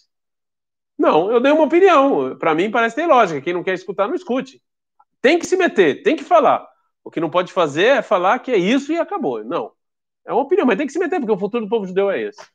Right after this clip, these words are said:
E precisa ter um país. Vocês estão entendendo que sem país, como pessoas, não, não, você não consegue influenciar ninguém,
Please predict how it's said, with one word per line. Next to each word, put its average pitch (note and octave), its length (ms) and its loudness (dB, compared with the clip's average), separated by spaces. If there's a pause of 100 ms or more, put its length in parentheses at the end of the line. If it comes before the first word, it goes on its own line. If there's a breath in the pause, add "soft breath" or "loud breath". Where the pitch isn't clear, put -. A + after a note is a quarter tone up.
(440)
E C#3 60 -4
precisa G3 400 0
ter C#4+ 80 0
um C4+ 100 0
país. A#3+ 340 2
Vocês D3 120 -8
estão G#3+ 120 0
entendendo G#3+ 220 0
que G#3+ 60 -6
sem A3 140 -2
país, F#3+ 420 -2
como F3 240 -4
pessoas, F3 400 -4
não, E3+ 180 -2
não, E3 140 -6
você D#3 140 -8
não F#3+ 80 -4
consegue F3 260 -6
influenciar E3+ 340 -6
ninguém, F3+ 420 -2